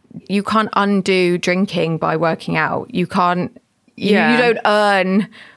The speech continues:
Speaker 1: point. It's not like it's a point system. It's just about how you feel and,
Speaker 2: Mm-hmm.
Speaker 1: and whether you wanna, what you wanna do
Speaker 2: Yeah.
Speaker 1: to feel good.
Speaker 2: Yeah.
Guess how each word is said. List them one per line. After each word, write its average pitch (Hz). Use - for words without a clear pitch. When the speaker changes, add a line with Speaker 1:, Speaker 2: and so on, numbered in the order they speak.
Speaker 1:
point. 180
It's 202
not 208
like 202
it's 196
a 180
point 175
system. 160
It's 156
just -
about 170
how 165
you 165
feel 156
and, 160
Speaker 2:
Mm-hmm. -
Speaker 1:
and 170
whether 160
you 160
wanna, 165
what 185
you 165
wanna 160
do 170
Speaker 2:
Yeah. 185
Speaker 1:
to -
feel 175
good. -
Speaker 2:
Yeah. 196